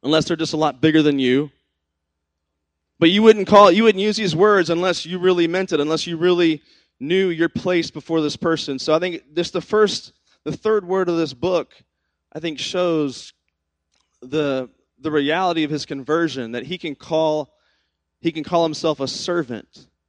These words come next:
of Jesus. He can call Jesus Lord. And he knows that seeing Christ as Lord is what trumps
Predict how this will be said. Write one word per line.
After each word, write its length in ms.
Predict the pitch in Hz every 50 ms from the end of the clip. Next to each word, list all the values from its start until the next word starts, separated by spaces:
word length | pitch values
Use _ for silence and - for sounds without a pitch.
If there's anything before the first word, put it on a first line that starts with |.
| _ _ _ _ _ _ _ _ _ _ _ _ _ _ _ _ -
of 120 | 123 127
Jesus. 360 | 117 113 143 139 131 120 113
He 100 | 123 160
can 120 | 151 151 139
call 280 | - - 156 160 147
Jesus 480 | 131 120 147 160 165 151 139 135 - -
Lord. 540 | 135 143 160 160 147 127 113 110 104 113 _ _ _ _ _ _ _ _ _ _ _ _ _ _ _ _ _
And 80 | - 156
he 80 | 156
knows 260 | 156 160 170 165 151 147
that 120 | 147 -
seeing 560 | - - 175 175 175 165 156 147 139 123 - _ _ _ _
Christ 400 | - - 160 160 156 147 - - 143
as 140 | 135 113
Lord 400 | 123 135 151 151 156 143 135 127
is 220 | 123 - 127 120 123
what 240 | 131 147 143 - - _ _ _ _ _ _ _ _ _ _
trumps 520 | - - - 156 156 147 143 - - -